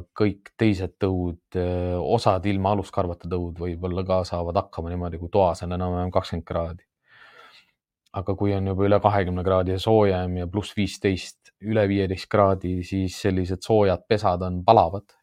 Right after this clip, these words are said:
ja ka see võib põhjustada koeral rohkem joomist. Et mitte nii soojad pesad <laughs> ja mitte liiga palavad või kuivad, äh, eluruumid, mis põhjustavad koeral rohkem,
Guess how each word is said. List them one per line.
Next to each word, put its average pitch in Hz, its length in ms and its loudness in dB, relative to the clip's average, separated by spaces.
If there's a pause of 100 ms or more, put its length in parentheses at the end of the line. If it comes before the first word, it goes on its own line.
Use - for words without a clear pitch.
(120)
ja 95 120 -8
ka 92 160 -4
see 95 240 0
võib 87 240 -4
põhjustada 90 440 -8
koeral 90 360 -2
rohkem 92 320 -4
joomist. 92 460 -6 (1500)
Et 95 240 -8 (760)
mitte 113 480 -2
nii 101 200 2
soojad 107 480 6
pesad 135 440 0 (320)
<laughs> 104 80 0 (2250)
ja 98 80 6
mitte 110 360 4
liiga 117 240 6
palavad 98 440 6
või 98 120 2
kuivad, 120 720 0 (320)
äh, 104 360 -4
eluruumid, 110 580 -2 (600)
mis - 160 -18
põhjustavad 98 560 -2
koeral 95 320 0
rohkem, 92 400 -2